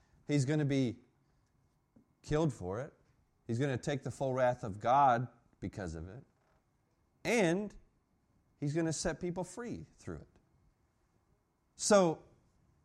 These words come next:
all those things are being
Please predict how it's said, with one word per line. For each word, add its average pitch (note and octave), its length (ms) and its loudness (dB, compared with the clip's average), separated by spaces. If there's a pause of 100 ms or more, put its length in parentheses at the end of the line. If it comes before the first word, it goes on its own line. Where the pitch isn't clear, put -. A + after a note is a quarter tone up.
(200)
all A#3+ 240 6
those A3+ 360 4
things E3+ 600 2 (680)
are E3 180 10
being E3 460 4